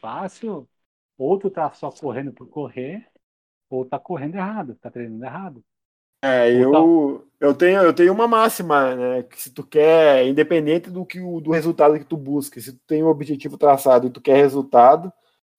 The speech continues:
Speaker 2: esse resultado vai gerar desconforto. Não
Speaker 1: Sim.
Speaker 2: tem como tu chegar num resultado que tu quer, que se ele for um resultado, assim, minimamente desafiador pra ti, sem desconforto, né? Se ele te desafia,
Speaker 1: Sim.
Speaker 2: vai gerar desconforto, não tem,
Speaker 1: Sim,
Speaker 2: não tem
Speaker 1: sim,
Speaker 2: erro.
Speaker 1: sim.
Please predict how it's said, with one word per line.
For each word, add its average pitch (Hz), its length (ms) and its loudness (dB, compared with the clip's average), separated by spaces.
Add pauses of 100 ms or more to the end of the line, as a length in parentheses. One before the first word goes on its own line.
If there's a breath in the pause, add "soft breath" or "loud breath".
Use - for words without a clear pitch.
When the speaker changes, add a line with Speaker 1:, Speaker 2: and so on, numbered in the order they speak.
Speaker 2:
esse 147 220 -6
resultado 139 500 2
vai 131 120 2
gerar 135 180 2
desconforto. 156 600 -4 (720)
Não 131 180 0
Speaker 1:
Sim. 131 60 -4
Speaker 2:
tem 185 200 0
como 180 240 -2
tu 170 80 -10
chegar 156 320 2
num 160 80 -2
resultado 143 480 -2
que - 60 -16
tu 147 100 -18
quer, 143 480 4
que 131 220 -10
se - 140 -8
ele 139 220 -4 (880)
for 160 120 4
um 156 40 6
resultado, 147 560 6
assim, 156 400 -2
minimamente 170 800 -2
desafiador 143 560 0
pra 139 160 -4
ti, 139 360 -10 (240)
sem 165 200 -6
desconforto, 156 640 -8
né? 113 140 -16
Se - 100 -4
ele 156 100 -2
te 170 140 -4
desafia, 160 680 -2
Speaker 1:
Sim. 277 60 -20 (540)
Speaker 2:
vai 139 180 4
gerar 180 180 2
desconforto, 151 640 -10
não 127 120 -12
tem, 147 420 -10
Speaker 1:
Sim, 113 280 -14
Speaker 2:
não 123 160 -14
tem 143 140 -4
Speaker 1:
sim, 131 120 -4
Speaker 2:
erro. 135 220 -10
Speaker 1:
sim. 117 180 -20